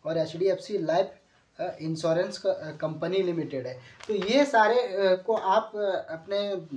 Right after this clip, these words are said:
judgment करेंगे तो Fin Service Limited जो है उसमें आप expiry के दिन एक अच्छा मूव देख सकते हैं, एक अच्छा profit कर सकते हैं। अ, तो ये फिन Service का है और इसको हम बेहतरीन तरीके से आपको chart में भी बताएंगे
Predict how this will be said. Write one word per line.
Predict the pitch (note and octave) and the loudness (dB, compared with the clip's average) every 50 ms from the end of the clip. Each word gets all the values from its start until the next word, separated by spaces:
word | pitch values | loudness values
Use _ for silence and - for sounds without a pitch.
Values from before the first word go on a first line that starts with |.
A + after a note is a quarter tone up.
| B2+ C#3 | -8 -2
judgment | D#3+ E3+ E3 F3 F#3+ G3+ G3+ G3 | -2 -2 -2 0 -2 -2 -4 -2
करेंगे | - G3 F#3 F#3+ G3 G3 G3 G3+ A3+ A#3+ - - - _ _ _ _ _ - | 0 0 2 2 0 -2 -4 -4 -6 -8 -12 -18 -20 _ _ _ _ _ -4
तो | F#3 G3+ A3+ A#3+ A#3+ - - _ _ | -2 0 0 0 -2 -4 -10 _ _
Fin | - F#3 G3 G3+ G3+ | -4 -4 -2 -2 -4
Service | - - F3+ F3 E3 F#3+ F#3 - - | 0 0 0 2 2 -2 -4 -4 -4
Limited | F3+ E3+ E3+ E3 E3 - F#3 G3 G3 F#3 - C#3+ | -4 -2 -2 -2 -4 0 0 0 0 -2 -4 -8
जो | C#3+ C#3+ D3+ D#3+ | -10 -6 -4 -4
है | D#3+ D#3 D#3 C#3+ D#3 F#3+ - - - - - _ - - D3 E3 | -2 0 2 2 4 2 2 -2 -8 -18 -20 _ -16 -8 -8 -6
उसमें | F3 E3+ - G3 G#3 A3+ B3 B3+ B3 - - | -6 -6 -6 -4 -2 -2 -2 -2 -4 -6 -2
आप | E3+ F3 F#3+ G#3 - - - _ - | -2 0 0 -2 -4 -8 -14 _ -14
expiry | D#3+ D#3 - - - E3 D#3+ E3+ F3+ G3 F#3+ | -12 -12 -12 0 2 4 4 4 4 2 0
के | - F#3 E3+ | 0 -2 0
दिन | E3 F3+ F3+ F3+ | 0 -2 0 0
एक | F3+ F3+ D3+ | -2 -2 -4
अच्छा | D3 - - - E3 D#3+ | -8 -10 -8 -6 -6 -4
मूव | D3+ D3+ D3+ D3 D3 | -4 -6 -6 -6 -4
देख | D3 D#3 D3+ - | -6 -6 -6 -6
सकते | - D3+ - - - F3+ | -10 -10 -10 -6 -6 -6
हैं, | F3 | -4
एक | - | -4
अच्छा | C3+ - - - C#3+ | -8 -10 -10 -14 -14
profit | - - B2+ B2+ - - D3+ - | -10 -10 -10 -8 -8 -10 -10 -8
कर | - D#3 C#3+ | -8 -10 -10
सकते | - - D3+ - - - E3+ | -8 -12 -14 -14 -8 -6 -6
हैं। | E3+ G3 G#3+ A3+ - - _ - _ _ _ _ _ _ _ C3+ | -6 -6 -8 -12 -14 -18 _ -20 _ _ _ _ _ _ _ -12
अ, | B2+ B2+ B2 B2 B2+ - - | -10 -10 -10 -10 -10 -6 -4
तो | F3+ | -4
ये | F#3 G3 A#3 C#4 | -2 0 -2 -2
फिन | C#4 - - A3+ A3+ | -2 -2 -4 -4 -2
Service | A3 - G#3+ - G3+ A3 G3+ - | 2 2 2 2 2 -2 -6 2
का | - A3 | 4 4
है | G#3 G#3+ A#3+ C4+ - - - - - - - - - | 4 4 2 -2 -4 -10 -14 -18 -20 -20 -20 -6 -2
और | C#3+ D3 D3+ D3+ D3 | -2 0 0 0 -2
इसको | - F#3 F#3 - - B3+ | -2 -4 -6 -4 -2 -2
हम | A3 - A#3 A3 - - | -2 -2 -4 -6 -8 -2
बेहतरीन | D#3+ E3+ F3 E3+ F3+ A3 A3 G3+ | 0 0 0 2 0 -4 -2 -2
तरीके | A3 G3 F#3+ G3 G3 G#3 | 0 2 2 2 2 0
से | G3+ G#3 | -2 -2
आपको | F#3+ F3 F3 - G3+ F#3+ | -2 -2 -2 0 -2 -2
chart | - A3+ G3+ - D3+ - | 0 0 -2 -2 -2 -2
में | F3 F3 | -4 -2
भी | E3+ F3+ F#3+ G3 F#3+ - | -2 0 0 0 0 0
बताएंगे | - D#3 D3 D3+ D#3 D3+ D3+ D3+ D3+ F3+ A3 | -2 -6 -6 -6 -6 -6 -4 -4 -6 -6 -8